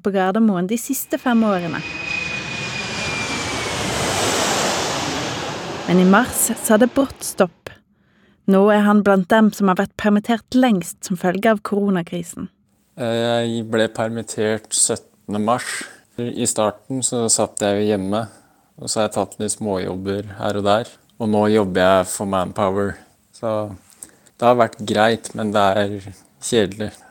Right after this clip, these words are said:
Speaker 2: Har jo lyst til å komme tilbake til Gardermoen.
Speaker 1: Når permitteringsperioden på femtito uker er over i mars, kan det føre til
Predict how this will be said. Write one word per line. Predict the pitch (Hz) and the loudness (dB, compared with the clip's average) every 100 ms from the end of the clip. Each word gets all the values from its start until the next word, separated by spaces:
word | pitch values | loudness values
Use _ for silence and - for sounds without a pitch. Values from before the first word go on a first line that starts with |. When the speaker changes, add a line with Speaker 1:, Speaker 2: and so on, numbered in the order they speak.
| - | 2
Speaker 2:
Har | 131 | 4
jo | 147 | 4
lyst | 117 - | 0 -2
til | 120 | -2
å | |
komme | 131 117 113 | 0 0 0
tilbake | 117 104 101 101 110 | 2 4 4 2 -6
til | 123 | -2
Gardermoen. | 117 98 107 143 147 - _ _ | 0 0 -2 -4 -8 -14 _ _
Speaker 1:
Når | 220 220 247 | -2 0 2
permitteringsperioden | 240 247 - 302 233 - 185 185 180 190 | 2 2 2 2 2 0 2 2 2 0
på | 208 | -2
femtito | 247 220 - - 285 | 0 0 -2 -4 0
uker | 214 196 180 240 | 2 0 -2 -2
er | 220 202 | 0 2
over | 214 175 | 2 2
i | 170 | 0
mars, | 180 240 - - | 0 -2 -6 -4
kan | 240 254 | 2 2
det | - | 2
føre | 214 214 247 | 2 2 0
til | 233 | -2